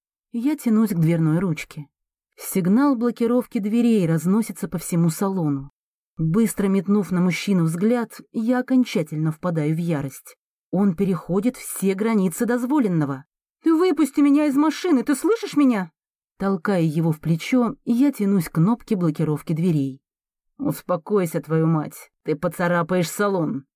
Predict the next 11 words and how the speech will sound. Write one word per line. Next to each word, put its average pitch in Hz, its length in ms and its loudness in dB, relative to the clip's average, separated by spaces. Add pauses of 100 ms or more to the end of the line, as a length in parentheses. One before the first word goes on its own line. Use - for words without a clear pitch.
(280)
Откидывая 165 640 -2
мои 170 260 2
руки, 160 460 -4 (100)
он 233 200 0
блокирует 208 680 0
ремни 180 280 2
безопасности 202 800 -2
и 180 260 -2
выходит 147 500 -2
из 156 80 0
машины. 147 580 -2